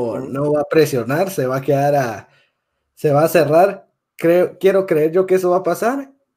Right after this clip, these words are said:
Speaker 2: y lo
Speaker 1: Ujú.
Speaker 2: gana apretado en, en penales. No veo ni
Speaker 1: Uy,
Speaker 2: goles
Speaker 1: seguro.
Speaker 2: de ningún lado.
Speaker 1: Y hasta
Speaker 2: Siento
Speaker 1: penales.
Speaker 2: Ajá, siento que no hay, no hay juego en Antigua como para
Speaker 1: Ujú.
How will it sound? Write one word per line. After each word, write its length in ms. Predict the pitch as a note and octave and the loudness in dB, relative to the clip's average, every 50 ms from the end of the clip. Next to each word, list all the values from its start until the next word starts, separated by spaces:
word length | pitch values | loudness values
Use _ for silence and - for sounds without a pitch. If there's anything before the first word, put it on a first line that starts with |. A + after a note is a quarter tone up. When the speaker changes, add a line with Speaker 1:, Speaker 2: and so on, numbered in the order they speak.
| _ _ _ _ _ _ _ _ | _ _ _ _ _ _ _ _
Speaker 2:
y 540 | - E3 D#3+ D#3 D3+ D3 C#3 C3+ B2+ C3+ C#3 | 0 2 2 2 2 0 -2 -4 -4 -2 -2
lo 100 | C3+ C3 | -2 0
Speaker 1:
Ujú. 80 | B2+ | 0
Speaker 2:
gana 220 | C#3+ D3+ D#3+ E3 D#3+ | -2 -2 -2 -2 -4
apretado 600 | C#3+ C3+ C#3 B2 A#2+ - C#3 C#3+ D3+ D3+ C#3+ C3+ | -4 -4 -4 -4 -2 -2 -2 0 0 0 2 0
en, 340 | B2 A#2 G#2+ G#2 G2 - - _ | 0 -2 -4 -8 -14 -18 -18 _
en 200 | - B2 B2 A#2 | -10 -10 -10 -8
penales. 560 | A#2+ A#2 A2+ B2 C3+ C#3+ C#3 B2+ B2 A#2 A#2 | -8 -10 -8 -4 -2 -2 -2 -2 -4 -6 -6
No 200 | B2+ C3+ C3+ C#3 | -6 -6 -4 -4
veo 500 | C3+ C#3 D3 D3 D3 C#3+ C3+ B2 A#2+ A2+ | -2 -2 0 0 0 0 0 -2 -2 -4
ni 220 | A2+ A#2 F3+ G3 G#3 | -2 0 2 2 4
Speaker 1:
Uy, 80 | G#3 | 4
Speaker 2:
goles 160 | C#3 D3 D3+ D3+ | 4 4 2 2
Speaker 1:
seguro. 200 | C#3 C3 F3+ F3+ | 2 0 -2 -4
Speaker 2:
de 60 | A#2+ A#2 | -8 -8
ningún 320 | A#2 A#2+ B2 B2+ C3 B2+ | -8 -6 -6 -6 -6 -4
lado. 380 | C3 C#3 C#3 B2+ A2+ A2 - _ _ _ _ _ _ _ _ | -4 -2 -2 -4 -6 -8 -12 _ _ _ _ _ _ _ _
Speaker 1:
Y 120 | D3 D3 D3+ | -8 -6 -4
hasta 260 | D3 C#3+ - D3 C#3 | -4 -4 -4 -4 -2
Speaker 2:
Siento 260 | D3 - B2+ C3 D3 | 0 0 0 -2 -2
Speaker 1:
penales. 400 | D#3 F3 F#3+ F3 C3+ C3 C3+ C3+ _ _ _ _ _ _ _ _ _ _ _ _ | -4 -4 -4 -4 -6 -8 -10 -12 _ _ _ _ _ _ _ _ _ _ _ _
Speaker 2:
Ajá, 340 | - B2+ B2+ D3 D3 D3+ D3+ | -4 -2 0 0 0 0 0
siento 320 | C#3 D#3 E3 F3 D#3+ F3+ F3 | 2 0 0 2 2 0 2
que 140 | D#3 D3+ | 2 2
no 240 | C3+ C#3 C#3+ D3 D3+ | 2 2 2 0 0
hay, 640 | D#3 D#3 D#3 D#3+ D#3 D3 C3+ B2+ A#2 F#2 - - _ _ _ _ | 0 2 2 2 2 0 0 -2 -4 -6 -8 -12 _ _ _ _
no 120 | - C#3 D3 | -2 0 2
hay 100 | D#3 D3+ | 2 2
juego 400 | - - D#3+ F3 F3+ F3 E3+ D#3+ | 2 2 2 4 4 4 4 2
en 60 | D3+ C3+ | 0 -2
Antigua 480 | A#2+ A#2+ B2 D#3+ G3 G3 F3+ E3+ E3+ | -4 0 0 2 2 4 4 2 2
como 260 | - D#3 C#3 C3 A#2+ | 0 -4 -4 -4 -6
para 560 | B2 A#2+ A#2 A2+ G#2+ G#2 G2+ F#2 F#2 F2+ - _ _ _ _ _ _ _ _ _ _ _ _ _ | -6 -6 -6 -6 -6 -8 -8 -10 -12 -14 -20 _ _ _ _ _ _ _ _ _ _ _ _ _
Speaker 1:
Ujú. 480 | - - D3+ D#3 D3 C#3 C#3+ D#3+ F#3+ - | -16 -14 -12 -10 -10 -10 -10 -10 -14 -16